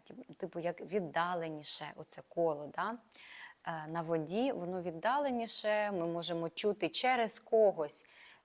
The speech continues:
е, чи знайомого, через знайомого, хтось там щось розказав, що ось так-то, так-то було. Да?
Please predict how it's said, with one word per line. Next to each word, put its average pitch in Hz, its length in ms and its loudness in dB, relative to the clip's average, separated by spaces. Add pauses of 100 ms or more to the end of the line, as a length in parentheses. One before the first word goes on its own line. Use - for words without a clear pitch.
е, 190 60 0
чи 175 280 4
знайомого, 226 760 6
через 185 360 4
знайомого, 214 920 2 (180)
хтось 240 340 4
там 180 180 -2
щось - 280 -2
розказав, 208 640 0
що 180 440 4
ось 202 200 2
так-то, 190 420 0
так-то 180 340 -6
було. 156 280 -8
Да? 202 220 0